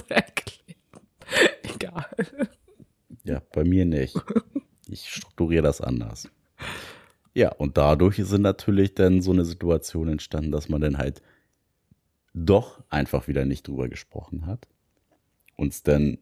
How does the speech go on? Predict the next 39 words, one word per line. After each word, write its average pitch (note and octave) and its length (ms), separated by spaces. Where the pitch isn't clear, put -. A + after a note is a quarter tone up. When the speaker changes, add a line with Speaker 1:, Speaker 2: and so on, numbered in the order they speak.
Speaker 2:
ja, C2+ 260
so B1+ 80
ein C2+ 80
bisschen D#2+ 260
auf - 140
sich - 220
beruhen F#2+ 260
lassen G2+ 380
hat, G#2 200
was - 160
einen D#2 180
dann D#2 120
nachher D#2 420
wie E2+ 80
ein D#2+ 120
Boomerang D2+ 480
wieder - 160
eingeholt B1+ 520
hat. - 220
Und D2 180
das D#2 220
waren, C2+ 180
glaub A#1+ 200
ich, C2 60
nachher C2 260
die B1 100
Momente, C#2 560
in D#2+ 140
denen D#2+ 180
es - 80
schwierig G#2+ 420
geworden F2 500
ist, - 380
weil D2 140
dann D2 180
doch E2+ 280
unterbewusst F2+ 1040
irgendwie D#2 360
was D#2 440